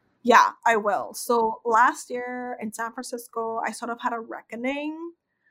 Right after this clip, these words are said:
I hated my job. My landlady was selling the place I was renting, and I was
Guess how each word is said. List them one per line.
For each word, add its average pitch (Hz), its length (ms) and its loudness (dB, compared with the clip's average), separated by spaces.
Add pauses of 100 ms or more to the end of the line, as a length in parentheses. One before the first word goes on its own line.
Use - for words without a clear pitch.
(340)
I 240 60 6
hated 240 400 0
my 196 160 -6
job. 330 640 4
My 220 140 0
landlady 285 640 0
was 254 180 -6
selling 208 260 -4
the 202 80 -10
place 302 360 -2
I 285 140 2
was 294 200 -6
renting, 277 720 -6
and 220 160 -2
I 220 180 -6
was 214 360 -6